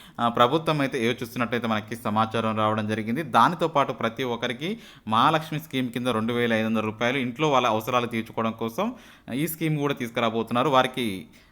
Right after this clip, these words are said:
ఆ, త్వరలోనే అన్ని, ఆ, అకౌంట్లో డబ్బులు వేయాలని చెప్పేసి దీనికి సంబంధించి కూడా అప్లికేషన్స్ కంప్లీట్ అయిన వెంటనే,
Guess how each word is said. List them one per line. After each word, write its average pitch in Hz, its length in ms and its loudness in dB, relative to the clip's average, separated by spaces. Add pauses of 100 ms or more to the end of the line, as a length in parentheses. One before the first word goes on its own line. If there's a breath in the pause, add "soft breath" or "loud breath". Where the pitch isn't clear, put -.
ఆ, 117 420 0
త్వరలోనే 156 520 0
అన్ని, 127 440 -2
ఆ, 117 240 -2 (220)
అకౌంట్లో 127 600 -2
డబ్బులు 123 320 -2
వేయాలని 120 420 2
చెప్పేసి 117 340 -4
దీనికి 139 280 -6
సంబంధించి 127 400 -4
కూడా 131 140 0
అప్లికేషన్స్ 127 500 -4
కంప్లీట్ 117 320 -4
అయిన 113 200 -2
వెంటనే, 113 560 0